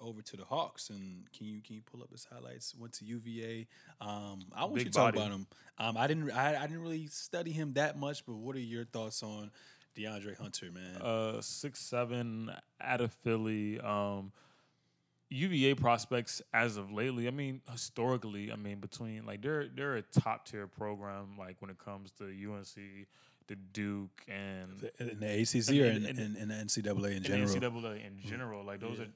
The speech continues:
Speaker 2: players you draft people from, and, like, they come out and they just do well. And the cloth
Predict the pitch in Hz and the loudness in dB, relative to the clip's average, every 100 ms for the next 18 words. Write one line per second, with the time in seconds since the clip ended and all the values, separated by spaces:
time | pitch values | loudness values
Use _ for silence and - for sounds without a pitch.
0 | _ - 120 - - 117 107 101 107 104 | _ -16 -16 -14 -8 -2 0 0 -2 2
1 | 104 107 110 107 104 104 104 101 98 95 | 2 2 -4 -10 -14 -12 -10 -10 -12 -12
2 | 90 - 101 98 - 101 95 98 95 104 | -12 -8 -8 -8 -10 -10 -8 -8 -10 -12
3 | 95 98 92 95 - _ _ _ _ _ | -12 -10 -12 -14 -16 _ _ _ _ _
4 | _ 117 101 120 107 104 107 95 92 - | _ -4 6 6 8 8 8 8 -2 -10
5 | - - - 110 104 - _ _ _ _ | -20 -6 0 0 -2 -10 _ _ _ _
6 | _ 113 104 - 120 123 | _ -6 -4 2 4 4